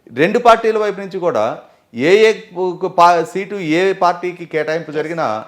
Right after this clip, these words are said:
అక్కడ రెండో పార్టీ వైపు నుంచి రెబల్ అభ్యర్థులు లేకుండా ఉండటం కోసం ఒక, ఒక రకమైన, అంటే, ఆ సర్దుబాటు ఎక్సర్సైజ్ కూడా సుదీర్ఘంగా చేసుకుంటా ఉన్నారు. ఉమ్మడి మేనిఫెస్టో కోసం చర్చలు జరుగుతూ ఉన్నాయి.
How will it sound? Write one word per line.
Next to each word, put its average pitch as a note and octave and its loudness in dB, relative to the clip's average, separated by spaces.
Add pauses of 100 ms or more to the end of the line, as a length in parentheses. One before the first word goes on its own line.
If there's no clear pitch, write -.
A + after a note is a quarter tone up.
(300)
అక్కడ F3+ 0
రెండో F3+ 0
పార్టీ G3+ 0
వైపు F#3 -6
నుంచి F3+ -8
రెబల్ C#3 2
అభ్యర్థులు E3 -2
లేకుండా C#3+ -4
ఉండటం C3+ -6
కోసం C3 -8 (400)
ఒక, C3+ 2
ఒక C#3+ 2
రకమైన, D3+ -2 (340)
అంటే, D3+ -2
ఆ C#3 4
సర్దుబాటు F3+ 0
ఎక్సర్సైజ్ E3+ -4
కూడా E3 0 (320)
సుదీర్ఘంగా E3 -4
చేసుకుంటా D3 -6
ఉన్నారు. C#3+ -2
ఉమ్మడి D3 -2
మేనిఫెస్టో D#3+ -4
కోసం C3+ -8 (460)
చర్చలు D#3+ -6
జరుగుతూ D#3 -2
ఉన్నాయి. C3+ -8